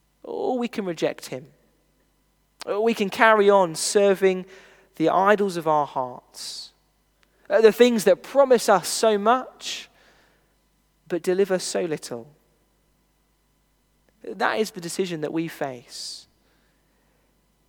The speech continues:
And actually, it's a decision that we face every single day.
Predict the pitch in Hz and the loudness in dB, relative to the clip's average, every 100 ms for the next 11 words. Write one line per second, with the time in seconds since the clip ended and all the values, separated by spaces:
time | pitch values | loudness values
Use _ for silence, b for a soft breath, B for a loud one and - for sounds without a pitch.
0 | - 165 254 - 247 214 220 208 269 247 | -10 -4 -2 -2 -4 -6 -8 -8 -8 -6
1 | 233 208 190 202 185 175 - 214 208 - | -6 -6 -4 0 0 -2 -6 -8 -8 -12
2 | 214 190 - 180 170 165 156 139 127 120 | -12 -10 -8 -10 -8 -8 -4 -4 -4 -12
3 | 107 | -18